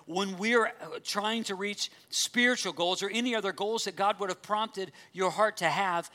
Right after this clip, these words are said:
and as you've developed habits around those goals.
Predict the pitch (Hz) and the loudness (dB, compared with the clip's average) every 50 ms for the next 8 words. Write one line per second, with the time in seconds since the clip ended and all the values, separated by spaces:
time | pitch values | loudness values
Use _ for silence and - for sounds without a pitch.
0 | - - - - - 180 190 180 170 - 190 196 180 147 208 214 175 147 185 165 | -20 -20 -12 -6 -2 -2 0 -2 0 2 2 2 2 2 0 -4 -4 -4 -2 2
1 | 196 196 196 202 190 - - 196 196 208 185 180 180 - - 175 165 170 165 165 | 4 4 4 2 0 -2 -2 0 0 0 0 0 -2 -2 -4 -4 -2 0 0 -2
2 | 160 147 147 139 131 - - 165 151 131 104 - - - - - | -2 -4 -6 -6 -6 -8 -8 -8 -8 -8 -10 -12 -12 -10 -10 -10